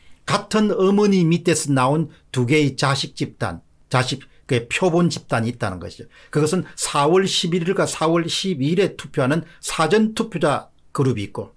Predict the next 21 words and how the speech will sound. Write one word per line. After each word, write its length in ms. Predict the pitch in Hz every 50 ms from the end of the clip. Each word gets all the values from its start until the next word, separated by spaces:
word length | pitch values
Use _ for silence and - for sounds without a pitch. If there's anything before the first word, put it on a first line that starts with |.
| -
사월 440 | - - - 160 151 151 175 208 202
십오 360 | - - - 226 208 185 175
일 60 | 160 156
날 160 | 143 131 135
당일 300 | 151 170 208 220 214 185
날 140 | 165 127 123
하는 180 | 139 160 156 - - - _ -
당일 420 | - 160 208 233 226 202 175 135
투표자 340 | - - - - 156 131 117
그룹이 220 | - 123 113 101 104
있다. 200 | - - 95 - - - - -
같은 420 | - 185 196 208 - - 233 233 208
어머니 420 | - 190 202 220 214 226 214 185 165
밑에서 440 | 139 - - 139 131 - - 135
나왔고, 580 | 113 101 104 117 113 - - - 113 90 - - - - - -
이것이 300 | 175 180 180 - 143 139
랜덤하게 1200 | 131 151 214 233 262 285 269 262 269 247 233 190 170 147 156 156 147 170 190 202 196 180 - -
이렇게 500 | 156 139 127 135 127 - 131 113 107 117
이루어지게 500 | - 135 123 123 127 120 131 135 123 113
될 240 | - 113 101 98 -
때는 400 | - 123 110 110 123 147 139 -